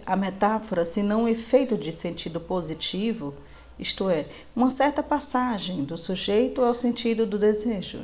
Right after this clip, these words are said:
diz Lacan. Como vemos, o efeito do sentido positivo, isto é, o sentido positivo a mais produzido pela metáfora, não é outra coisa senão o que Freud chama de desejo do sonho,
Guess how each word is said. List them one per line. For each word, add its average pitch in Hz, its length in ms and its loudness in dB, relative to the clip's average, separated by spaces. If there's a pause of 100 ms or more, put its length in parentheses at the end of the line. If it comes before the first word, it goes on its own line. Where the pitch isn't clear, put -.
(140)
diz 165 180 -8
Lacan. - 460 -6 (680)
Como 208 280 2
vemos, 180 600 -2 (280)
o 247 240 2
efeito 311 500 4
do 202 160 0
sentido 196 640 2
positivo, 175 880 0 (380)
isto 190 320 0
é, 156 260 4
o - 80 -2
sentido 233 640 4
positivo 220 840 2
a 233 80 4
mais 175 680 2 (420)
produzido 214 680 4
pela 160 240 2
metáfora, 165 800 0 (380)
não 320 340 6
é 208 180 2
outra 214 280 0
coisa 285 420 2
senão 269 360 4
o - 20 -6
que 330 160 -6
Freud 180 420 2
chama 262 400 4
de 254 120 4
desejo 226 680 6
do 262 120 0
sonho, 180 540 -2